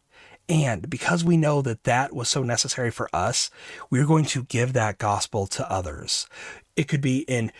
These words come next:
huge ways. You know, we could travel the world. We could go to speaking conferences. You could be a pastor. You could just be a parent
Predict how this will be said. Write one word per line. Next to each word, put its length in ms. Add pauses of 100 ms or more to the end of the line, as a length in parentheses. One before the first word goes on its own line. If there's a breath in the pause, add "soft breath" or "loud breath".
(140 loud breath)
huge 420
ways. 360
You 80
know, 60
we 100
could 100
travel 280
the 80
world. 380
We 100
could 160
go 180
to 100
speaking 320
conferences. 540
You 80
could 80
be 80
a 80
pastor. 640 (960 loud breath)
You 140
could 120
just 160
be 380
a 40
parent 580